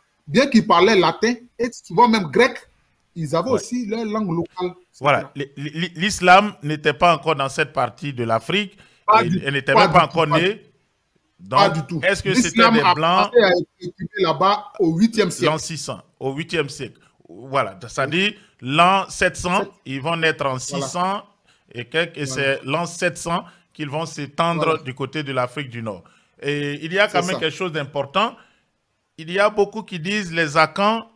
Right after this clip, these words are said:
Speaker 2: en réalité, viennent, ils viennent d'Israël. Peut-être que vous pouvez dire quelque chose là-dessus. On va revenir, on fera une autre émission pour mieux comprendre. On nous dit les Akans viennent d'Israël, c'est les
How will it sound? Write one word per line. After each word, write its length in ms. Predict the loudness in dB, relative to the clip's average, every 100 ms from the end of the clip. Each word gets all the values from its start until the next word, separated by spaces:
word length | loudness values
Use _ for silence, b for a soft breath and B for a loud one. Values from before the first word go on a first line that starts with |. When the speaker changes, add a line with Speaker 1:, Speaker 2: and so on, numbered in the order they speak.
| _ _ _ _ _ _ -8
Speaker 2:
en 100 | -4
réalité, 480 | 0 2 0 -2 -4
viennent, 520 | 0 2 2 0 -6 _ _ _ -8
ils 120 | -2
viennent 240 | 2 2
d'Israël. 600 | 2 -2 2 2 0 -4 -16 _ _ _ _ -8
Peut-être 180 | -4 -2
que 80 | -2
vous 80 | -2
pouvez 180 | -2
dire 140 | -4 -4
quelque 140 | -2 -2
chose 160 | -2
là-dessus. 420 | 0 0 -4 -8 -6
On 120 | 2
va 180 | 4 4
revenir, 800 | 4 0 2 2 0 -2 -8 -10
on 100 | -12
fera 280 | -10 -2 0
une 100 | 0
autre 160 | -4 -8
émission 320 | -10 -4 -6
pour 140 | -4 -4
mieux 180 | -2
comprendre. 420 | -2 -2 -2 -4 -4 b
On 100 | -6 -4
nous 80 |
dit 140 | -4 0
les 180 | 0 0
Akans 280 | -2 -2 -2
viennent 200 | -2 -4
d'Israël, 500 | -2 4 6 6 2 b b
c'est 600 | b -2 4 8 8 4 -2
les 380 | 2 6 6 4